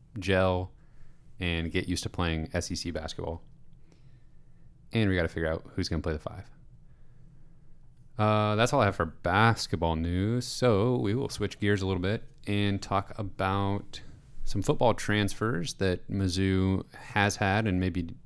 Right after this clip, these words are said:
now have their eyes on. And the first one is Jordan Johnson, a wide receiver transfer from Notre Dame.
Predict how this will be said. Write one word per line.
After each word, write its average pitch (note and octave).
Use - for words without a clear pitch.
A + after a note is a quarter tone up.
now F#2+
have F#2
their F#2
eyes F2+
on. F2
And F2+
the F2
first -
one G2
is F2+
Jordan A2+
Johnson, F#2+
a E2+
wide F2+
receiver B2
transfer G#2+
from F2
Notre F#2+
Dame. G#2+